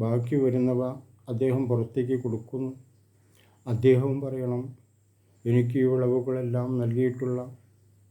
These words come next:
ഈശ്വരനെ അല്ലെങ്കിൽ ഈശ്വരിയെ അല്ലെങ്കിൽ മഹാദേവിയെ ഞാൻ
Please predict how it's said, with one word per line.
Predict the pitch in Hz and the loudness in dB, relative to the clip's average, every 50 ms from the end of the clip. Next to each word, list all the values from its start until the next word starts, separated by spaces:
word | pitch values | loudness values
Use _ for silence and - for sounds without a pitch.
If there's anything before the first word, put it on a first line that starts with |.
| _ _ _ _ _ _ _ _ _ _ _ _ _ - | _ _ _ _ _ _ _ _ _ _ _ _ _ -4
ഈശ്വരനെ | 117 117 123 117 - - 139 131 123 127 123 123 120 123 127 120 | 0 0 0 0 2 2 2 4 4 4 2 2 0 -2 -2 -4
അല്ലെങ്കിൽ | 139 123 117 120 123 123 120 127 123 127 | -4 0 0 2 2 0 0 0 0 0
ഈശ്വരിയെ | 127 127 - - 139 123 127 127 123 127 127 127 | -2 -2 -4 -4 -2 0 2 2 2 0 0 0
അല്ലെങ്കിൽ | 123 117 117 120 127 127 127 123 | 0 0 0 2 2 2 2 2
മഹാദേവിയെ | 117 123 127 131 127 127 120 117 120 127 131 135 131 127 123 127 127 127 - - - _ _ _ - 123 | 2 0 0 0 -2 0 2 2 2 2 2 2 2 0 0 -2 -4 -10 -14 -20 -20 _ _ _ -4 -4
ഞാൻ | 123 127 | -2 -2